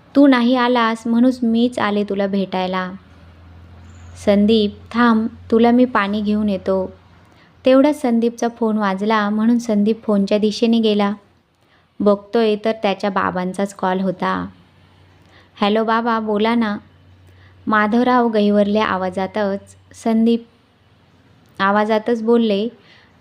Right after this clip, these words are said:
"संदीप, आई गेली रे तुझी. शेवटची इच्छा तिची तुला बघण्याची राहून गेली."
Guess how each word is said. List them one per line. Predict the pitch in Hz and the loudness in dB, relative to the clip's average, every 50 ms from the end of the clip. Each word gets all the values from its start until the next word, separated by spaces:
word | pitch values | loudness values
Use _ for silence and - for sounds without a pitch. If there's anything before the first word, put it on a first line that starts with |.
| - - | -4 0
"संदीप, | 247 233 233 233 233 254 240 226 226 233 233 | 4 4 6 6 6 4 4 2 2 0 -2
आई | - - 214 226 | -4 -4 -4 -4
गेली | 226 202 202 196 190 196 214 | -4 -4 -4 -4 -4 -4 -4
रे | 220 226 214 | -4 -4 -4
तुझी. | 220 202 185 175 202 202 196 185 180 - _ _ _ _ _ _ _ _ _ _ _ _ _ _ _ _ _ _ _ _ _ _ _ _ _ _ _ _ _ _ _ _ _ _ _ _ _ _ _ _ _ _ _ _ _ _ | -6 -8 -8 -6 -4 -4 -4 -6 -8 -12 _ _ _ _ _ _ _ _ _ _ _ _ _ _ _ _ _ _ _ _ _ _ _ _ _ _ _ _ _ _ _ _ _ _ _ _ _ _ _ _ _ _ _ _ _ _
शेवटची | - - - 262 254 254 254 262 269 269 - 277 | -18 -4 2 4 4 6 6 4 2 2 0 -2
इच्छा | 254 240 233 233 - - 247 240 247 | -2 -2 -2 -4 -4 -4 -4 -2 -2
तिची | 247 240 240 - 240 220 226 226 226 | -4 -4 -4 -4 -2 -2 -2 -2 -2
तुला | 240 226 233 233 | 0 0 0 0
बघण्याची | 208 220 202 202 208 202 208 202 - 240 | 0 0 0 0 0 -2 -2 0 0 0
राहून | 214 208 196 196 202 208 | 2 2 2 2 0 0
गेली." | 202 196 190 185 190 196 196 190 | 0 0 0 0 0 0 0 -2